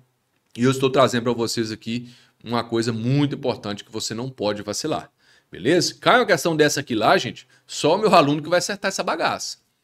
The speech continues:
tá? Tem gente que não estuda isso, tem gente que não passa isso pra vocês da forma correta aí. Beleza? Então vamos lá, continuando. Pipoca like nessa bagaça aí mais uma vez. Chama o professor Denner no Instagram, na Dena M Rocha. Professor, manda pra mim aí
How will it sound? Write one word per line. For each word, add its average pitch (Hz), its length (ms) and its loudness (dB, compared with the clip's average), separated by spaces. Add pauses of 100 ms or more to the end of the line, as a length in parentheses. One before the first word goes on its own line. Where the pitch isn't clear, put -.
(200)
tá? 113 300 -6 (220)
Tem 117 140 -4
gente 139 240 -2
que 160 80 -8
não 175 220 2
estuda 143 360 0
isso, 123 200 0
tem 127 80 -4
gente 131 100 -4
que 135 60 -6
não 175 160 -8
passa 151 340 0
isso 143 120 -4
pra 135 100 -4
vocês 120 580 -4 (320)
da 135 240 0
forma 127 360 -2
correta 123 440 -4
aí. - 200 -6 (380)
Beleza? 151 560 4 (160)
Então 107 200 -6
vamos 202 160 2
lá, 127 100 4
continuando. 170 720 2 (320)
Pipoca 233 400 4
like 190 260 8
nessa 185 220 2
bagaça 156 480 4
aí 151 80 2
mais 170 220 0
uma 185 100 2
vez. 147 420 2 (180)
Chama 170 280 2
o - 20 -4
professor 160 280 -2
Denner 147 220 2
no 147 60 -2
Instagram, 135 380 0
na 135 80 2
Dena 156 380 4
M 151 140 0
Rocha. 135 300 2
Professor, 160 280 -2
manda 190 260 0
pra 190 160 0
mim 165 180 -2
aí 170 320 0